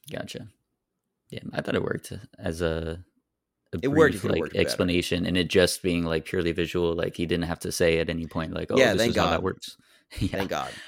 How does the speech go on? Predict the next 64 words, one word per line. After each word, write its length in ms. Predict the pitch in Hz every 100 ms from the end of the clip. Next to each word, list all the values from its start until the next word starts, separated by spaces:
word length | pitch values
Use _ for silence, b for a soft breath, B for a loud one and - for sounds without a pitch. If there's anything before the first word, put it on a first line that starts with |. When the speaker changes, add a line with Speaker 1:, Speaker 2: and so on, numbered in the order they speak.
| B -
Speaker 1:
Um, 520 | 95 95 92 92 92 - _ _ _ -
so 580 | - 101 95 95 95 - -
shortly 240 | - 113
after 120 | 113
Speaker 2:
Although 60 | 170
Speaker 1:
that, 100 | 170
Speaker 2:
they, 80 | 175
Speaker 1:
we 60 |
have 240 | 95 92 95
Speaker 2:
they 120 | 185
did 180 | 196 226
that 120 | 214
shit 200 | 185 226
at 80 | 226
the 120 | 208
end. 360 | 226 247 208 120 b b
They 80 | 180
did 160 | 196 196
that 120 | 202
shit 160 | 190 190
at 60 |
the 120 | 185
end. 360 | 185 185 131 92 _ _ -
When 180 | 147 170
his 160 | 165 131
dad 300 | 143 165 165
picks 160 | 151
up 80 | 143
the 40 | 120
can 320 | - 123 127
from 120 | 131
the 60 | 113
top 280 | 113 110
shelf, 480 | 107 113 110 131 - _ _ _ -
you're 160 | 131
like, 240 | 143 135 - -
"Oh, 280 | 151 156
wow, 180 | 156 147
Speaker 1:
Oh, 20 |
Speaker 2:
he 60 | 143
Speaker 1:
they 60 | -
did 40 |
Speaker 2:
switched 180 | - -
Speaker 1:
do 40 |
Speaker 2:
the 60 | 82
Speaker 1:
that. 80 | 82
Speaker 2:
cans." 420 | 143 143 117 - B B
And 80 | 135
then 60 | 147
he 40 |
steps 300 | 139 160 160
out 120 | 160
of 100 | 139
the 100 | 127
court 280 | - 147 151
and 40 |
he 60 | 135
goes, 240 | 131 120 - -
"So 160 | - 170
what 160 | 180
happened?" 280 | 165 185 156
And 60 | 143
he 60 |
goes, 300 | 143 139 120